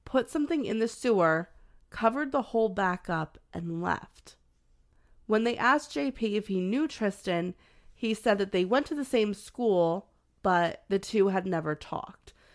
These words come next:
Now, this is something that's entirely possible because the area of Redlands, California is pretty big, and there are actually, and I'm not sure where the cutoff of these high schools are, but there's four high schools in the area,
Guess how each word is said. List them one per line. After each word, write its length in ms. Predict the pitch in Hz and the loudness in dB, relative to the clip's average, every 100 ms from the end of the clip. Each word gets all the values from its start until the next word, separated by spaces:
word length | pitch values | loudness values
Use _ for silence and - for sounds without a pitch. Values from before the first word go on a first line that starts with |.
| _ - | _ 0
Now, 140 | 240 | 2
this 240 | 240 320 - | 4 0 0
is 120 | 277 | 0
something 340 | - 220 233 | 2 2 2
that's 200 | 214 170 | 0 0
entirely 520 | 190 - 156 156 156 160 | -2 -2 0 0 0 -4
possible 540 | - 147 - 175 170 | -4 -4 -4 -4 -4
because 380 | 160 - 165 160 | -4 -8 -8 -6
the 160 | 160 | -6
area 320 | - 165 175 165 | -4 -4 -4 -4
of 140 | 165 | -6
Redlands, 380 | 156 160 160 - | -6 -6 -6 -8
California 680 | - 160 156 170 165 160 - | -8 -8 -8 -8 -6 -6 -8
is 220 | 170 - | -10 -10
pretty 320 | - 311 294 | -10 -8 -6
big, 540 | 202 - 156 156 196 - _ - - _ | -6 -4 -2 -2 -4 -12 _ -20 -20 _
and 320 | 208 202 190 180 | 0 2 0 0
there 240 | 202 196 | 0 0
are 80 | - | 0
actually, 880 | - 202 - - 247 247 254 262 - _ _ _ _ _ _ _ _ _ _ | -2 -2 -6 -8 -4 -4 -4 -6 -10 _ _ _ _ _ _ _ _ _ _
and 140 | - 185 | -10 -6
I'm 140 | 185 | -4
not 240 | 190 196 - | -4 -4 -6
sure 240 | - 196 | -6 -4
where 180 | 175 175 | 0 -2
the 80 | 185 | -2
cutoff 480 | - 202 190 180 - | -8 -4 -2 -2 -4
of 140 | - | -6
these 180 | 165 165 | -6 -6
high 160 | - 175 | -6 -8
schools 340 | - 185 170 - | -6 -8 -6 -4
are, 260 | 165 185 - - - | -2 -2 -4 -20 -14
but 100 | - | -4
there's 220 | 202 185 - | 0 0 -2
four 340 | - 180 233 | -4 -2 -2
high 240 | - 175 | -2 -2
schools 380 | 196 - 226 202 | -4 -2 -2 0
in 100 | 180 | -2
the 160 | 160 - | -6 -4
area, 540 | 156 165 208 247 262 | -4 -2 0 0 0